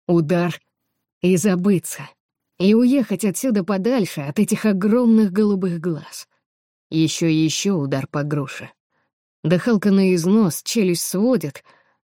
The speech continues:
Да, так и сделаю. Вечером завалюсь в клуб и поминай, как звали. Но в голове стоит утренняя картинка, где Леся рядом с Алешей.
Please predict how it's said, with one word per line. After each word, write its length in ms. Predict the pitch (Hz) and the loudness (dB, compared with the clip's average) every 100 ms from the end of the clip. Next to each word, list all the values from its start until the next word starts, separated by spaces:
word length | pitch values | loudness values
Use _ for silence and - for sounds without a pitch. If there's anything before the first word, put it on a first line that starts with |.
| - | -8
Да, 440 | 170 165 143 151 - _ _ _ _ _ _ | -6 -4 -6 -12 -20 _ _ _ _ _ _
так 200 | 160 156 | -6 -4
и 60 | 151 | -4
сделаю. 460 | 147 170 147 135 - _ _ _ _ _ _ _ _ | -2 -4 -4 -12 -20 _ _ _ _ _ _ _ _
Вечером 540 | 170 247 214 185 170 | 2 2 0 -2 0
завалюсь 380 | 165 202 214 208 | 0 2 2 0
в 80 | - | -4
клуб 400 | 247 269 247 - _ _ _ _ - | -4 0 0 -4 _ _ _ _ -4
и 160 | 220 | -2
поминай, 400 | 202 170 170 156 | -2 -2 0 -2
как 200 | - 127 | -4 -10
звали. 300 | 139 - - - _ _ _ _ _ _ _ _ | -8 -10 -12 -16 _ _ _ _ _ _ _ _
Но 160 | 190 180 | -2 0
в 40 | |
голове 380 | 175 226 254 285 | 2 2 2 0
стоит 420 | - 214 233 - | -2 -2 -2 0
утренняя 480 | 254 220 208 202 196 | -4 0 2 2 0
картинка, 640 | - 190 175 247 254 180 | -2 -4 -4 0 0 0
где 220 | 156 165 180 | -4 -4 0
Леся 360 | 220 214 196 | 0 0 0
рядом 300 | 196 196 202 | 0 2 2
с 100 | 202 | 2
Алешей. 640 | 214 226 240 156 - - | 2 2 0 -2 -12 -18